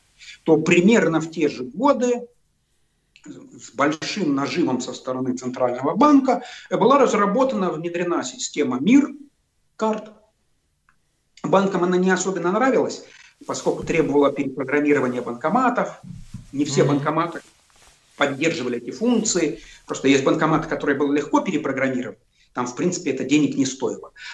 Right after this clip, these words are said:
Speaker 1: А есть те банкоматы, которые требовали там определённого, определённой модификации железа, это стоило денег, хлоп-, хлопоты и так далее. Но, э, тем не менее, сейчас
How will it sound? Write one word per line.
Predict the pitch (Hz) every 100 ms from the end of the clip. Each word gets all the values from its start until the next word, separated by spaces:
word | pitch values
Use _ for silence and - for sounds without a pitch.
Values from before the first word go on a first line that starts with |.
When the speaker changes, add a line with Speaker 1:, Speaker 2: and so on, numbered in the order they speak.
| -
Speaker 1:
А | 117
есть | 135 151 -
те |
банкоматы, | 180 160 156 165 254 -
которые | 143 143 143
требовали | 131 147 131 123 117
там | 113 110 110
определённого, | - - 123 123 120 110 110 107 107 - - _ -
определённой | 117 127 - 123 147 143 127
модификации | 123 131 147 135 127 - 120
железа, | 147 240 214 170 - - _ -
это | 131 131
стоило | - 156 135 123
денег, | - 202 214 180 -
хлоп-, | - - -
хлопоты | 139 208 220 - 123
и | 120
так | 131 -
далее. | - _ _ _ - - -
Но, | 196 226 - - -
э, | 135 131 123 117 120 -
тем | - 165
не | 185
менее, | 180 156 139
сейчас | - - 151 127 - -